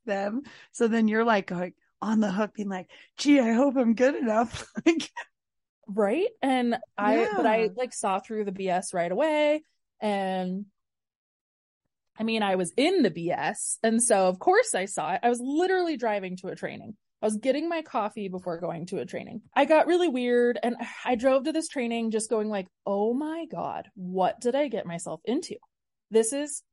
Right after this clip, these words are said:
Speaker 2: not the way I wanna be." This girl lied to me. Like, she said, "I wanna get coffee with you and catch up, and we haven't seen each other in forever." But she was lying to me and was being incredibly predatory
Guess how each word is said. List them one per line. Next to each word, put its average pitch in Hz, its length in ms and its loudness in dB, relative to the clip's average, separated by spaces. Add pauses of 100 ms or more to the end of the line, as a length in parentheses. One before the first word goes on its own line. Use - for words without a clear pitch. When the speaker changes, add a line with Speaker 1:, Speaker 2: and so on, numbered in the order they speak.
(180)
Speaker 2:
not 208 340 -2
the 262 80 -4
way 311 220 0
I 320 60 2
wanna 311 240 -4
be." 214 380 -6 (320)
This 233 180 4
girl 262 420 -2 (120)
lied 220 320 0
to 226 60 -6
me. - 260 -14 (120)
Like, 214 440 0
she 269 180 -4
said, 262 180 0
"I 254 100 2
wanna 262 200 -2
get 262 160 -4
coffee 277 320 -4
with 262 140 -6
you 233 160 -2
and 220 140 -4
catch 233 220 -6
up, 294 220 0
and 208 140 -2
we 208 80 -2
haven't 214 200 -6
seen 254 140 -8
each 311 140 -8
other 220 180 -2
in 196 100 -6
forever." 180 360 -4 (320)
But 269 160 0
she 311 200 -2
was 277 160 -6
lying 233 580 -4
to 214 120 -10
me 180 460 -8
and 214 240 -2
was 220 140 -2
being 233 260 -2
incredibly 233 500 -4
predatory 190 720 -4